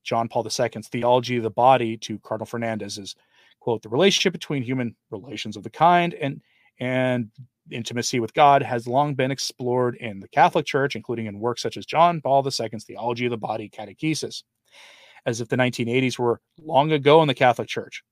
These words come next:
No Catholic news agency, no Catholic ever talked like this before Vatican two,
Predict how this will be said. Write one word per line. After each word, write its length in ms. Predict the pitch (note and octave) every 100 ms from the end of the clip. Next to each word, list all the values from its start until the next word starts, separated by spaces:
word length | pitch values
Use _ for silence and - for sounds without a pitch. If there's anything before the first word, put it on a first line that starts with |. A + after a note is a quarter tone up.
| -
No 340 | A#2 B2+ D#3+ E3+
Catholic 380 | - D3 C#3+
news 180 | C#3 C3+
agency, 460 | C3 C3 - B2 A#2+ -
no 180 | A2 C#3
Catholic 380 | D#3 C#3 D3+
ever 140 | D3 C#3
talked 340 | - C3 B2+
like 200 | B2+ A#2
this 120 | A#2+
before 260 | - B2 A#2+
Vatican 380 | A2 G#2+ G#2+ G#2+
two, 260 | - C#3